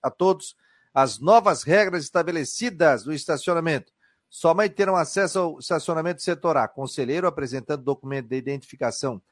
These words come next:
com foto, uma vaga por conselheiro e intransferível. Imprensa, uma vaga por veículo de comunicação. Proprietários de bar, uma vaga do bar. C R, uma vaga.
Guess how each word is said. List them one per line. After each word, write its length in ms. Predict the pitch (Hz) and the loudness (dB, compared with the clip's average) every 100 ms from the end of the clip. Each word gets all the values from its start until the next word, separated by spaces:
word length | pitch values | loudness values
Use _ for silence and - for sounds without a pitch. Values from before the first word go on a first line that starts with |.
| _ _ | _ _
com 200 | - 151 | -8 -8
foto, 400 | - 151 185 175 | 0 4 4 2
uma 180 | 143 127 | -2 0
vaga 380 | 104 139 147 143 | 4 4 4 0
por 260 | - 165 | 0 -2
conselheiro 680 | - 160 139 131 120 160 185 139 | 0 -6 -4 -2 0 0 -2 -2
e 180 | 135 151 | -4 -4
intransferível. 1000 | 180 165 143 120 - 117 123 135 180 190 _ _ _ _ - | -10 -6 -6 -6 -8 -8 -6 -4 -6 -6 _ _ _ _ -10
Imprensa, 760 | 156 151 135 139 131 185 180 - _ _ - | -8 -4 -2 -2 0 2 2 -2 _ _ -6
uma 300 | 151 175 151 | 0 4 4
vaga 340 | 143 151 135 | 6 4 4
por 220 | 135 143 | -2 -4
veículo 400 | 127 143 139 135 | -4 -4 -4 -8
de 80 | 120 | -8
comunicação. 880 | 127 131 120 117 113 - 147 175 165 _ _ _ _ _ | -4 -4 -4 -4 -6 -2 0 0 -4 _ _ _ _ _
Proprietários 720 | 180 208 202 160 170 156 135 | 4 4 4 4 6 4 2
de 80 | 131 | -2
bar, 320 | 107 151 175 | 4 6 6
uma 200 | 156 127 | 2 -2
vaga 320 | 101 139 127 | 2 2 2
do 100 | 120 | -2
bar. 380 | 117 131 160 175 _ _ _ _ _ _ _ | -2 2 2 0 _ _ _ _ _ _ _
C 260 | _ - 185 | _ -4 0
R, 560 | 160 185 156 120 82 _ _ _ _ | 4 4 2 -2 -12 _ _ _ _
uma 280 | 123 139 117 | -8 -4 0
vaga. 500 | 127 160 175 160 | 2 2 0 -8